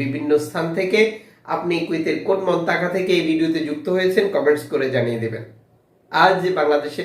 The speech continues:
টাকা পাঠালে কুয়েত বাহরাইন এক্সচেঞ্জ আপনাকে দিচ্ছে তিনশো ছিয়াত্তর টাকা back to bank, cash pickup তিনশো ছাপ্পান্ন টাকা, account to credit তিনশো আটান্ন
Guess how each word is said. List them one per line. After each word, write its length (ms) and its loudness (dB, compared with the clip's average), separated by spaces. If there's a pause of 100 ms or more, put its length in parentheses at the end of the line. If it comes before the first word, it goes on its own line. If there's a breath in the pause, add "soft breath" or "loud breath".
টাকা 180 -2 (100)
পাঠালে 340 2 (500 loud breath)
কুয়েত 300 4
বাহরাইন 360 4
এক্সচেঞ্জ 300 -2 (100)
আপনাকে 320 2
দিচ্ছে 280 -8
তিনশো 300 -2 (640)
ছিয়াত্তর 420 2
টাকা 240 0
back 200 2
to 120 -4
bank, 240 2
cash 220 -2
pickup 320 -2
তিনশো 200 -2 (100)
ছাপ্পান্ন 340 -4 (120)
টাকা, 140 0 (100)
account 260 0
to 100 -6
credit 260 -2
তিনশো 280 2 (800)
আটান্ন 300 2